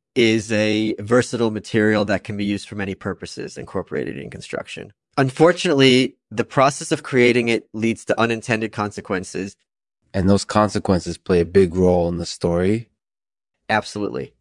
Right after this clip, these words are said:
Speaker 1: In Simmer, the cementite has a corrupting effect on the minds of the people who use it.
Speaker 2: Mm-hmm.
Speaker 1: It causes them to become irrational and destructive.
Speaker 2: Wow, that sounds very interesting. I'm definitely gonna have to read your book when it comes out.
Speaker 1: I'm glad you finished it. I thought it was great.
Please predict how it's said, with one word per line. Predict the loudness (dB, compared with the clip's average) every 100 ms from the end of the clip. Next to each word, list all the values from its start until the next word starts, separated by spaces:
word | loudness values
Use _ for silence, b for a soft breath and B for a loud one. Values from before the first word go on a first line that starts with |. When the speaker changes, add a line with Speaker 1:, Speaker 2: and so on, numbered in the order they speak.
| _
Speaker 1:
In | 0 0
Simmer, | 2 4 4
the | 2
cementite | 0 0 2 2 2
has | 0
a | -4
corrupting | 0 -2 0 -4
effect | -2 0 0 -2
on | -4
the | -4
minds | -2 -2 -2
of | -4
the | -8
people | -10 -8 -6
who |
use | -4 -6 -6
it. | -8 -10 B
Speaker 2:
Mm-hmm. | -12 -6 -4
Speaker 1:
It | 0
causes | 2 0 0 2
them | 0
to | 0
become | -4 0 2 2
irrational | 2 2 2 2 -2 -4
and | -4
destructive. | -8 -4 -4 -4 -6 -6 -12 _ _ _ _ _
Speaker 2:
Wow, | 0 2 2 -2 -10 _
that | -6 -2
sounds | -2 -2
very | 0 0 0
interesting. | -4 -10 -14 -14 -16 _ -2
I'm | 2
definitely | 4 4 2 4
gonna | 4 4
have | 2 0
to | -2
read | 0 0 0
your | 0
book | 2 2 0
when | -6
it | -4
comes | -4 -2 0
out. | -2 -4 -10 _ _ _ _ _ -12
Speaker 1:
I'm | -4
glad | 0 0
you | -2
finished | -2 -2 0 0
it. | 0 -2 _ -4
I | 0
thought | 2
it | 2
was | -2
great. | 0 0 0